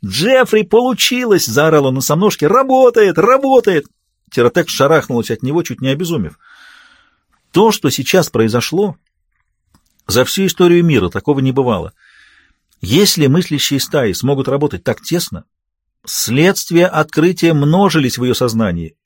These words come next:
головы снова закружились. Стальной подвинулся ближе, выдержав по дороге мимолетные объятия Джеффри Ольсендота. Он как мог изображал радость, но ясно было, что он не понял смысла случившегося.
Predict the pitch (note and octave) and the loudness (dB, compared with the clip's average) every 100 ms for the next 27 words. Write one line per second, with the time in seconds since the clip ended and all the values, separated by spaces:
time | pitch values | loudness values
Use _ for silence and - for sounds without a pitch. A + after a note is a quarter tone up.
0 | - G2+ D#3 E3 E3 - E3+ D3+ D3+ E3+ | -10 -2 0 2 0 -2 0 0 -2 -2
1 | E3 E3 G#2+ - - - - - - _ | -2 0 -2 -4 -12 -20 -20 -20 -20 _
2 | _ - - A2 B2 D#3+ E3 D3+ C#3 D3+ | _ -8 0 2 4 2 2 0 0 -2
3 | C#3 - A#2 C#3 F3+ D3 B2 - _ _ | -2 -4 -2 -2 -2 0 -2 -4 _ _
4 | _ - G2+ C3+ G#2+ F#2+ G#2+ - G#2+ G#2+ | _ -10 -2 -2 0 -2 -4 -4 0 0
5 | B2+ G#2 G#2+ G#2+ A2 A2 G#2+ G#2 G2 G#2 | 0 -2 -2 0 0 0 0 -2 0 -2
6 | F2+ G2 F#2 G2+ - G2 A#2+ C#3 - B2+ | -2 -6 -2 -4 -2 -6 -4 -6 -4 -2
7 | A#2+ A#2+ A2+ - - - _ _ _ _ | 0 0 -2 -4 -20 -20 _ _ _ _
8 | - B2 G#2 C3+ C3+ B2 G#2+ G2 A2+ A2 | -2 0 2 0 2 0 0 -2 0 0
9 | G#2+ A#2 E3 C3 - G#2+ A#2 D3+ - C#3+ | 2 0 0 -4 -6 -4 -4 -6 -8 -6
10 | C#3 B2+ C#3 C3+ C#3 - D3+ C#3+ - E3+ | -6 -4 -4 -2 -2 -2 -4 -2 -4 -4
11 | - - - G2+ G2 - F2 D2 - | -4 -10 -12 -10 -10 -12 -14 -16 -18